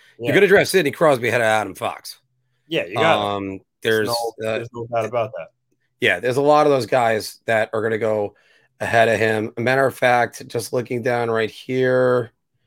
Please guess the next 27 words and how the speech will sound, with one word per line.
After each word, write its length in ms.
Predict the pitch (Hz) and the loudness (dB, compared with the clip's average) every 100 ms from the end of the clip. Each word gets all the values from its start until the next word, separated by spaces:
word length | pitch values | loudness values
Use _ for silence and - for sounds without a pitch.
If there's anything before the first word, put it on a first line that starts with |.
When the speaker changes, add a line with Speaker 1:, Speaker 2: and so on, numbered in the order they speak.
| _ _ _ _ _ _ _ _ _ - | _ _ _ _ _ _ _ _ _ -16
Speaker 2:
uh, 240 | - - - _ | -14 -14 -18 _
gee, 460 | - 120 123 95 - _ - | -4 0 0 -2 -10 _ -14
how 260 | - 135 | -2 0
low 240 | 170 151 156 | 6 6 6
do 120 | 120 | 4
they 160 | 123 117 | -2 -2
rank 300 | 104 143 147 | 0 -2 -2
him 160 | 104 | -8
on, 340 | 101 98 101 - _ | -8 -6 -8 -14 _
on 360 | 110 104 98 98 - | -8 -6 -8 -8 -8
this 280 | 95 - | -8 -8
Yahoo 440 | - 104 127 120 101 | -2 2 2 0 -2
one? 300 | 104 101 92 _ _ _ _ _ _ 123 | -2 -6 -8 _ _ _ _ _ _ 2
Um, 760 | 120 117 117 113 117 117 113 - _ _ _ _ _ _ _ _ _ _ _ _ _ _ _ _ _ _ _ _ _ _ _ _ | 4 6 6 4 4 0 -4 -12 _ _ _ _ _ _ _ _ _ _ _ _ _ _ _ _ _ _ _ _ _ _ _ _
what 220 | - 175 180 | 2 2 6
does 220 | 208 170 | 6 8
the 140 | 165 | 4
Fox 480 | - 185 214 254 - | 4 0 -2 -4 -2
say? 560 | - 160 160 170 180 170 _ _ _ _ _ _ | 4 6 6 4 0 -8 _ _ _ _ _ _
Somebody 280 | 151 156 170 | 0 4 6
actually 220 | 156 151 | 4 0
played, 240 | 120 147 143 - | 0 -2 -2 -2
they've 200 | 185 175 | 0 6
ranked 220 | 247 240 | 6 6
him 80 | 185 | 4
at 100 | - | 2
seventy-three. 960 | - 220 208 170 - 170 175 127 92 | 4 4 4 2 0 2 4 2 -2